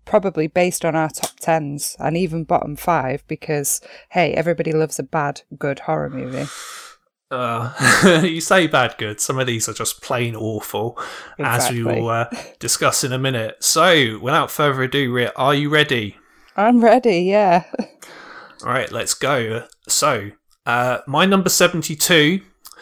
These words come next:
Speaker 2: so the worst of the very worst video nasties, and you'll be not shocked to hear that I've chosen The Ghastly Ones,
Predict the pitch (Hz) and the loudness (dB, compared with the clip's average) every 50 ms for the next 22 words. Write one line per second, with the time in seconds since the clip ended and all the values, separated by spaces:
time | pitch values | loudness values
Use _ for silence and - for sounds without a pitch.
0 | - - - - - 120 123 127 123 120 131 131 147 160 156 156 - - - 156 | -20 -10 -6 -4 -2 0 0 -2 -2 -4 0 2 4 4 4 4 2 0 -4 -6
1 | 131 131 139 143 143 139 139 139 143 143 131 127 - - - 139 131 131 131 127 | -6 -2 2 2 2 4 2 2 2 2 2 2 0 -4 -6 -4 -2 -2 0 0
2 | 127 127 127 123 - - - - 104 117 123 120 - - 113 117 120 120 - 131 | 0 -2 -2 0 -2 -2 -2 -4 -4 -4 -2 -2 -4 -4 -4 -6 -6 -8 -6 -6
3 | 127 127 123 123 - 123 131 143 147 135 135 - - 139 123 - - - 127 113 | -4 -4 -4 -4 -4 -4 -2 -2 -2 -2 -2 -2 -2 -2 -2 -2 -4 -4 -2 -2
4 | 127 120 117 113 117 - 120 123 120 135 131 - - 143 135 127 127 131 139 135 | -2 -2 -2 -2 -2 -2 0 0 0 0 -2 -2 -2 -2 -2 -2 -2 -4 -4 -4
5 | - 151 165 190 190 196 - - 131 113 107 98 98 104 117 135 156 - - | 0 4 4 4 4 2 0 -2 -4 -4 -4 -4 -4 -4 -6 -6 -6 -6 -6